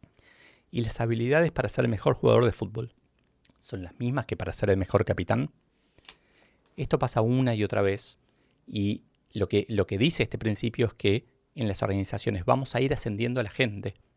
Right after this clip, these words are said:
hasta que no podamos más ascenderlo, que es un puesto en el que el, esa persona ya no funciona, en el que esa pers-, persona ya no sirve. Sumémosle que tenemos esta grabación en nuestra cabeza, esta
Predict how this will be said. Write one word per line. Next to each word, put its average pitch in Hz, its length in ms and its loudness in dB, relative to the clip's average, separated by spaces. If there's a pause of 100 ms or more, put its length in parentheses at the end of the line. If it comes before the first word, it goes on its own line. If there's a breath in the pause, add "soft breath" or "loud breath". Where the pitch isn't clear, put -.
(140)
hasta - 180 -2
que 131 120 -6
no 156 120 0
podamos 131 400 4
más 120 240 -2
ascenderlo, 104 600 4 (680)
que - 100 -4
es - 140 2
un 135 100 2
puesto - 540 -2 (600)
en 107 180 2
el 104 80 -2
que 131 80 2
el, 135 100 4 (160)
esa 127 240 0
persona 131 300 -2
ya 127 180 0
no 107 60 -4
funciona, - 500 -6 (420)
en 117 120 -4
el 101 80 -2
que - 100 -2
esa - 160 0
pers-, - 300 -6
persona 117 380 0
ya 110 180 -2
no 104 80 -4
sirve. - 400 -8 (600 soft breath)
Sumémosle 135 800 4 (440)
que 101 120 -4
tenemos 120 300 -2
esta 107 340 2
grabación 95 580 2
en 95 80 -2
nuestra 95 220 -4
cabeza, 101 340 0
esta 117 360 -8